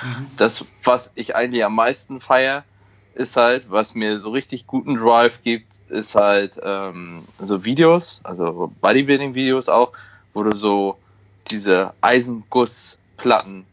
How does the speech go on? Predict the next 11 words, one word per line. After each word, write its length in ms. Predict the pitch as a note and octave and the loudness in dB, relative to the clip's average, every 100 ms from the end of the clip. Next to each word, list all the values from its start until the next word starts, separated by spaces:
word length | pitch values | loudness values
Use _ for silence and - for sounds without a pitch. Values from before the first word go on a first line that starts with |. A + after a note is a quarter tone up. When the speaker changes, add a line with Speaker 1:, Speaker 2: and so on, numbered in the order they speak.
| _ _ _ - - | _ _ _ -20 -16
Speaker 2:
aneinander 500 | A2 A2 G#2 G2+ G#2 | -6 -4 -2 -2 -2
Speaker 1:
Die 60 | F#2+ | -2
scheppern. 160 | E3 D3+ | -2 0
Speaker 2:
knallen 380 | F#2+ F#2+ F#2 - | 2 2 -2 -4
hörst. 440 | G2 F#2+ - - _ _ _ _ - | -4 -4 -6 -18 _ _ _ _ -2
Ja. 220 | G2+ F#2+ - _ _ - - - | 0 0 -6 _ _ -6 -4 -2
Wenn, 300 | B2 B2+ A#2+ | 0 0 0
wenn 180 | B2 B2+ | -2 0
die 160 | C#3 E3+ | -2 -2
scheppern, 640 | E3+ D#3+ D#3+ D3+ C3+ A#2 - | 0 2 4 4 2 -8 -4
v-, 180 | B2 | -4